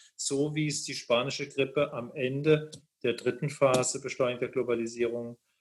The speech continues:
äh, war. Und es sind immer Zeiten, äh, sehr intensiver Lektüre und Selbstvergewisserung. Literatur leistet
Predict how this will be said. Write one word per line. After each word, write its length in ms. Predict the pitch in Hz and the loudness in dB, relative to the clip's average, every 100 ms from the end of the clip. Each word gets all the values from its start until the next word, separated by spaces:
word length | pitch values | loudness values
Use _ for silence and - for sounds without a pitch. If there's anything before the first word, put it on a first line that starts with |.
| _ - | _ -6
äh, 60 | |
war. 520 | 127 120 120 139 135 123 | 2 4 6 8 8 6
Und 220 | 120 - - | 2 -10 -10
es 160 | 139 - | -4 -2
sind 200 | 160 160 | -2 2
immer 280 | 196 247 240 | 4 4 2
Zeiten, 800 | - 175 196 208 151 165 - _ _ _ _ - | 0 4 4 2 -4 -6 -8 _ _ _ _ 2
äh, 140 | 143 | 2
sehr 260 | 143 151 160 | 6 4 4
intensiver 880 | 165 160 156 165 165 160 156 160 165 | 2 -4 -6 -6 -2 4 4 4 2
Lektüre 640 | 139 - - 175 190 185 | -2 -2 -6 -2 2 2
und 180 | 165 151 | 0 0
Selbstvergewisserung. 1200 | 160 160 - - 127 117 104 - 113 101 104 104 | 0 0 -2 -4 -2 -4 -6 -8 -8 -8 -8 -6
Literatur 640 | 113 - 113 - 156 175 | -4 0 0 2 6 8
leistet 640 | 135 117 151 - - 170 | 10 8 6 2 -4 -14